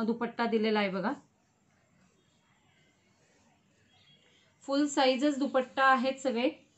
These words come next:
आणि त्याला अशी पॉम्पॉमची लेसही फिरवलेली आहे, तीही खूप सुंदर दिसतेय.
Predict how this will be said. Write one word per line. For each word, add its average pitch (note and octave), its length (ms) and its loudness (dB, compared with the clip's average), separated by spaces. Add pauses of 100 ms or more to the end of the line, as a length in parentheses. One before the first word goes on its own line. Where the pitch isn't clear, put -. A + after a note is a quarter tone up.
(300)
आणि A#3 200 -2
त्याला B3 180 2
अशी B3+ 220 0
पॉम्पॉमची B3+ 680 0
लेसही B3 420 0
फिरवलेली A#3+ 520 2
आहे, A#3+ 280 2
तीही B3 320 0
खूप C4 180 -8
सुंदर A#3+ 440 2
दिसतेय. C4 440 0